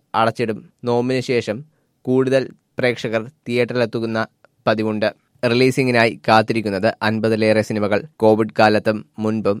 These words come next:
ചിത്രീകരിച്ച അൻപതിലേറെ സിനിമകൾ റിലീസിംഗ്, റിലീസിംഗിന് കാത്തിരിക്കുകയാണ്. കോവിഡ് രണ്ടാം വരവ് പ്രശ്നങ്ങൾ സൃഷ്ടിച്ചെങ്കിലും റംസാൻ കാലത്ത് കൂടുതൽ സിനിമകൾ റിലീസ് ചെയ്യുമെന്ന് നിർമ്മാതാക്കളും വിതരണക്കാരും പറഞ്ഞു.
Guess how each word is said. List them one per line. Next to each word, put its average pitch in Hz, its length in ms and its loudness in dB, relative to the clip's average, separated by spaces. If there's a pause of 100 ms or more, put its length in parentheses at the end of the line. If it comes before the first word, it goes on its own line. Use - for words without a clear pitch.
(100)
ചിത്രീകരിച്ച 107 540 -2
അൻപതിലേറെ 113 580 0
സിനിമകൾ 104 420 -4 (340)
റിലീസിംഗ്, 117 560 -4 (400)
റിലീസിംഗിന് 113 640 -4
കാത്തിരിക്കുകയാണ്. 107 840 -2 (160)
കോവിഡ് 117 420 2
രണ്ടാം 113 340 0
വരവ് 110 300 0 (140)
പ്രശ്നങ്ങൾ 117 520 -6
സൃഷ്ടിച്ചെങ്കിലും 110 680 -6 (260)
റംസാൻ 117 440 0
കാലത്ത് 117 360 0 (200)
കൂടുതൽ 120 400 -2
സിനിമകൾ 117 440 -4 (100)
റിലീസ് 120 320 -6
ചെയ്യുമെന്ന് 113 460 -4 (300)
നിർമ്മാതാക്കളും 117 680 0 (120)
വിതരണക്കാരും 117 640 -2
പറഞ്ഞു. 101 260 -2